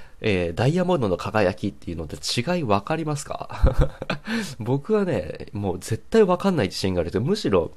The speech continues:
あの、ビー玉とかプラスチックの方が綺麗ですとかって言っちゃいそうですよね。っていうとこで、うんと、ダイヤモンドの輝き、まあ、例えば、あの、その、えー、光の反射の仕方とか、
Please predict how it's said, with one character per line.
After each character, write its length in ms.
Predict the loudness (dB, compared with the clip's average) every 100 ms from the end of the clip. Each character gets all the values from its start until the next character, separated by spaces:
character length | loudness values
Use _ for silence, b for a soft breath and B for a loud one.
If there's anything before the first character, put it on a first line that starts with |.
| -6
あ 80 | -4
の、 80 | 0
ビ 180 | 0 0
ー 20 |
玉 180 | -2 -2
と 120 | -4
か 80 | 2
プ 100 | 2
ラ 100 | 2
ス 80 |
チ 100 | 0
ッ 20 | -4
ク 80 |
の 80 | -2
方 60 | -4
が 60 |
綺 180 | -4 -2
麗 200 | 2 2
で 120 | 2
す 180 | -2 -4
と 100 | -4
か 60 | -4
っ 40 |
て 140 | -4 -6
言 280 | -6 -6 -10
っ 20 | -12 -4
ち 120 | -2
ゃ 60 | 0
い 80 |
そ 320 | -2 -2 -2 0
う 40 |
で 80 | -2
す 120 | -6
よ 80 | -8
ね。 160 | -8 B B B B B
っ 20 |
て 100 | -2
い 80 | -2
う 240 | 0 0 0
と 140 | -2
こ 140 | -2
で、 360 | 0 2 2 -2 -4
う 80 |
ん 140 | -6 -6
と、 260 | -6 -6
ダ 160 | -2 0
イ 80 | 0
ヤ 140 | -2
モ 160 | -2 -4
ン 120 | -2
ド 140 | -2
の 140 | -2 -2
輝 640 | -2 -2 -2 -2 0 -2
き、 280 | -4 -6 -2
ま 160 | -2 -2
あ、 120 | -2
例 100 | 0
え 40 |
ば、 180 | 2 0 B B B
あ 120 | -4
の、 220 | -2 -2 -4
そ 140 | 0
の、 260 | 2 2 -2 -16 -18 -18 -16 -10
え 320 | -6 -6 -6
ー、 40 | -10
光 380 | -4 0 2 2
の 100 | 0
反 360 | 0 0 0
射 180 | -2 -2
の 100 | -4
仕 200 | -4 -6
方 280 | -2 0 0
と 100 | -2
か、 280 | -2 -4